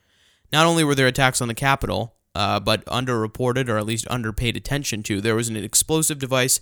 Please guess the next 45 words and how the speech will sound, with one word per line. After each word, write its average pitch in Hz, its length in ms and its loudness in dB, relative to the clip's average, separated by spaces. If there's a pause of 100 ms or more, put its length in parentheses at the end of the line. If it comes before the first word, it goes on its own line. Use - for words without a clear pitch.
(320)
found 123 320 2
at 113 100 -2
the 104 220 -6
R 170 200 8
N 180 160 4
C 208 440 2 (200)
and 135 180 2
the 123 60 0
D 123 180 2
N 98 120 -4
C. - 320 -6 (580)
According 131 280 -4
to - 20 -4
the 123 40 -4
New 127 100 -2
York 117 160 -2
Times, 120 280 -2
the 120 60 -2
device 113 300 -2
was 110 120 -4
found, 107 280 -2 (440)
uh, 92 300 0
at 117 140 -2
the 117 120 2
R 135 120 4
N 139 80 0
C. 120 180 2
That 110 120 0
was 110 120 0
a 98 80 -2
pipe - 320 -4
bomb 104 380 -6
that 110 100 -2
was 110 100 -2
successfully 117 520 -2
destroyed 110 400 0
by 101 140 0
a 101 60 -2
bomb 123 300 0
squad, 95 380 -2
according 104 340 -4
to 104 140 -6
an 98 80 -4
official 107 480 -4 (340)
for 120 420 0